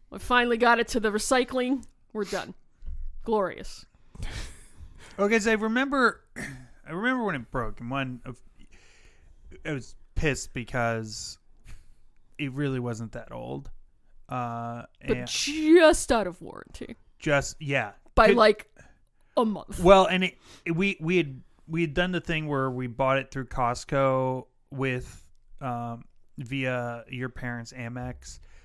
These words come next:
Speaker 2: So it was like, it was supposed to have, it, it even had an extra, like, two years of warranty or something like that. And of course, it was, like,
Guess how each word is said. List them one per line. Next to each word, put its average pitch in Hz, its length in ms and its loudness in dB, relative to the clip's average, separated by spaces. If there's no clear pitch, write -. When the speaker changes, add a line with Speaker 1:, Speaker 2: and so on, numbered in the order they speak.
Speaker 2:
So 135 240 -2
it 120 80 -10
was 127 140 -8
like, 131 220 -4
it 156 40 -8
was 139 120 -2
supposed 151 400 0
to 151 60 -4
have, 123 480 2
it, 147 180 -4
it 160 60 -4
even 165 520 0
had 127 340 0
an 117 100 -6
extra, 120 440 -6
like, 110 240 -10
two 139 160 -8
years 117 340 -6
of 110 100 -10
warranty 117 460 -10
or 131 120 -6
something 139 340 -8
like 139 240 -10
that. 143 320 -8
And 143 100 -4
of 131 100 -8
course, 110 360 -10
it - 100 -20
was, 127 180 -12
like, 123 360 -14